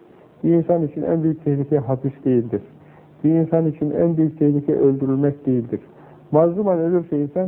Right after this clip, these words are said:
şehit olur. Hasta olursa sevap alır. Efendim, e, başına bir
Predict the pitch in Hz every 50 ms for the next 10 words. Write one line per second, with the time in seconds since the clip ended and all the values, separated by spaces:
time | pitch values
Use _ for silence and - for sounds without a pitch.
0 | 185 - - 147 139 127 120 107 107 107 104 - - _ _ _ _ - 147 147
1 | 147 - 175 175 165 160 143 139 - 160 160 160 156 - - - 156 139 139 135
2 | 123 - - 113 104 104 - - - - - - - - - - - 151 151 147
3 | 156 156 151 147 147 143 135 127 131 131 131 135 135 135 131 131 127 127 127 131
4 | - - - - - - - - - - - - - - - - - 165 165 -
5 | 185 180 175 170 175